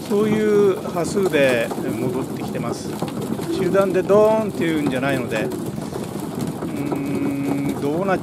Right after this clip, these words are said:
ちゃったのかなと思って心配で、えー、今八時でこれ餌あげてるんですけども、この餌あげてるタイミングでは揃ってるような気がしますけども、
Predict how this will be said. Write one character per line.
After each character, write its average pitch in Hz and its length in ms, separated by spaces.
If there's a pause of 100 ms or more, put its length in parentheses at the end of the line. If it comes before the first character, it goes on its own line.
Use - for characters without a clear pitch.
ち - 80
ゃ 160 60
っ - 20
た 147 220
の 147 100
か 147 140
な 156 300
と 139 80
思 135 140
っ - 20
て - 120
心 160 220
配 156 240
で、 151 220 (200)
え 139 240
ー、 143 40
今 147 160
八 139 280
時 170 120
で 156 80
こ 135 120
れ 127 100
餌 147 180
あ 139 60
げ 151 100
て 190 100
る 175 120
ん 151 40
で 127 80
す 113 80
け - 80
ど 123 100
も、 120 140
こ - 1600
の 190 140
餌 214 260
あ 202 80
げ 202 140
て 214 200
る 214 140
タ 208 240
イ 220 140
ミ 226 240
ン 226 320
グ - 40
で 233 160
は 190 380
揃 202 480 (420)
っ - 40
て 185 80
る 170 280
よ 185 300
う 160 60
な 180 220
気 - 160
が 160 140
し - 140
ま 170 180
す - 80
け 165 100
ど 143 140
も、 127 240